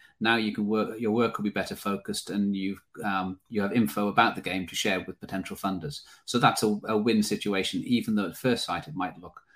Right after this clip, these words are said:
as though it's, it's not. The third one is that the game actually syncs without a trace. So, uh, and actually, even that's still good news, because you know not to waste more money on it,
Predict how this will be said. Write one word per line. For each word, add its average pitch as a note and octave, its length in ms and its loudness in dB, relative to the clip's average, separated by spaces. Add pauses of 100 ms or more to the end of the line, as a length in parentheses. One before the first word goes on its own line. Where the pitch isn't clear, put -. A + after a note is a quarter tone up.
(180)
as F2+ 100 -10
though F2+ 140 0
it's, E2+ 220 -2
it's - 200 -12
not. F#2 280 -2 (640)
The - 40 -6
third E3 260 8
one G2 200 2
is G2 160 0
that - 140 -4
the - 80 -2
game G#2+ 360 2
actually - 280 -2
syncs G#2+ 260 0
without F2+ 180 -2
a F#2 40 -10
trace. D#2 340 -4
So, E2+ 120 -10
uh, E2+ 180 -10
and G#2+ 240 -12
actually, C#3 320 2
even B2 280 4
that's G#2+ 280 6
still G2 180 0
good E2+ 180 -6
news, F2 320 -4 (320)
because G#2 360 0
you G#2+ 100 6
know G#2+ 300 6
not A2 260 2
to - 80 -14
waste G#2 240 2
more B2 160 8
money F#2+ 240 2
on F#2+ 140 -2
it, F#2+ 120 -4